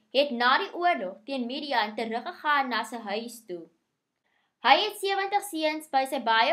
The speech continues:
vroue gehad. Sy byvrou in Sichem het ook vir hom 'n seun gegee. Sy naam was Abimelek. Gideon, die seun van Joas, het 'n hoë ouderdom behaal. Hy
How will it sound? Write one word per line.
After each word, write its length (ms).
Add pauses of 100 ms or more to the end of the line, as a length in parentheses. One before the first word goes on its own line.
vroue 400
gehad. 380 (640)
Sy 160
byvrou 540 (100)
in 120
Sichem 580 (340)
het 240
ook 300
vir 140
hom 200
'n 120
seun 400
gegee. 480 (680)
Sy 160
naam 320
was 180
Abimelek. 800 (1120)
Gideon, 540
die 100
seun 300
van 220
Joas, 520 (300)
het 180
'n 160
hoë 280 (160)
ouderdom 600 (100)
behaal. 540 (800)
Hy 120